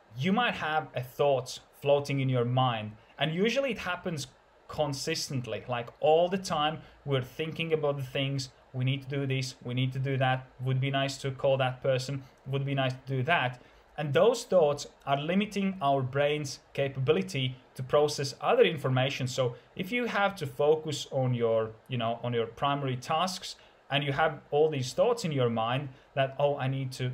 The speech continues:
email that person, I need to do that later," then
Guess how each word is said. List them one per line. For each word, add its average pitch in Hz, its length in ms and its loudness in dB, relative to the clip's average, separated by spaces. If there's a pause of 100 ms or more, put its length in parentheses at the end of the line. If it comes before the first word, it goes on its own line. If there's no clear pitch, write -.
email 127 280 -2
that 135 220 0
person, 135 280 4
I 117 60 -2
need 127 240 0
to 131 80 -4
do 123 60 0
that 123 240 -2
later," 135 360 -2 (480)
then 170 380 2